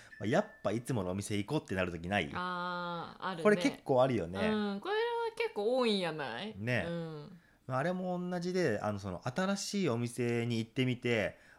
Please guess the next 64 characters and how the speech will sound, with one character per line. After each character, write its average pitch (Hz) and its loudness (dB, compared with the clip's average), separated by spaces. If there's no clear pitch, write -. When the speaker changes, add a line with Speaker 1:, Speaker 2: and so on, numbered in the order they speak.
Speaker 1:
「わ 123 2
あ、 110 0
こ 120 -8
こ 117 -6
当 127 0
た 135 0
り 143 2
だ 151 2
っ 147 -4
た、 - -2
や 107 4
っ - -6
た 160 4
ー」 - -
っ - -12
て 107 -2
い 95 0
う - -4
感 110 -4
情 113 2
よ 110 6
り 101 2
も、 92 0
ま 87 0
あ、 143 4
同 240 2
じ 226 -2
千 240 0
円 127 2
払 107 4
っ - 0
て - -8
失 - -4
敗 160 2
す 160 -2
る 151 0
可 151 -2
能 151 0
性 147 0
が 147 4
あ 147 4
る 131 0
ん 98 -2
だ 85 -6
っ - -8
た - -6
ら、 87 2
ま 90 -4
あ、 - 2
い 147 0
つ - -6
も 95 -2
お 104 -6
店 104 -2
で 98 0
い 113 2
い 107 4
や 87 6
っ - -6
て - -8
い - -2
う。 - 0
Speaker 2:
あ 185 -4
ー。 170 -12